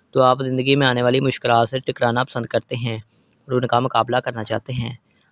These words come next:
अगर सियारे की बात करें तो मरीख सियारे का नाम है, इसकी मौफिक धातों में तांबा और लोहा शामिल है। अगर हम इनके मौफिक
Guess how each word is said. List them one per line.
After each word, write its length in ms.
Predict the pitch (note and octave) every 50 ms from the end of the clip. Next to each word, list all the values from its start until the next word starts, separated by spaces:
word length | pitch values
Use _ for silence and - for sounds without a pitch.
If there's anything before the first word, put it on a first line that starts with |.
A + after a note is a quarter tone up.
| _ _ -
अगर 120 | C3 C3 C3
सियारे 280 | - - A2+ A#2 B2+
की 120 | B2 - C#3+
बात 200 | C#3 B2+ A#2+ -
करें 260 | - B2+ B2 B2+ C3 C3
तो 100 | C#3 B2+
मरीख 280 | A#2+ A#2 A#2+ B2 C3 -
सियारे 220 | - A2 A2 A2+
का 120 | - B2+ A#2+
नाम 220 | A#2 A#2 C3 C#3+ C3
है, 220 | A#2+ A2 A2 A2+ - _ _ _ _ _ _ _ _ -
इसकी 220 | B2 - - C#3+ C#3+
मौफिक 340 | C3+ B2 A2+ - - C#3+ C3+
धातों 260 | A#2+ A2 - - B2
में 120 | C3 C3 B2+
तांबा 320 | - A2+ A2 A2 A#2+ B2+
और 220 | B2+ - C3+ B2
लोहा 280 | A#2+ A#2 A2+ A2+ C3 C#3+
शामिल 340 | C3+ - A2+ G#2+ A2+ C3 D3+
है। 260 | E3+ E3 C3 A2 A2 - _ _ _ _ _ _ _ - -
अगर 160 | B2+ C3 C#3
हम 140 | C#3+ D3 D3+
इनके 160 | D3 C#3 D3+
मौफिक 320 | C#3+ C3+ B2 - - B2+